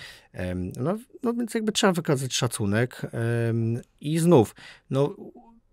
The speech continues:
w szpitalu też nie ma takiej możliwości, żeby k-,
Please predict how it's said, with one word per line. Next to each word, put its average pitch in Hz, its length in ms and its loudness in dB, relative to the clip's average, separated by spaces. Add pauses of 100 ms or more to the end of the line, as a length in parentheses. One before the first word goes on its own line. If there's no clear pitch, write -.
(140)
w - 60 -8
szpitalu 165 580 4
też - 420 -2
nie 131 300 0
ma 139 120 2
takiej 120 280 -6
możliwości, 117 1000 -2
żeby 104 720 0 (400)
k-, - 100 -20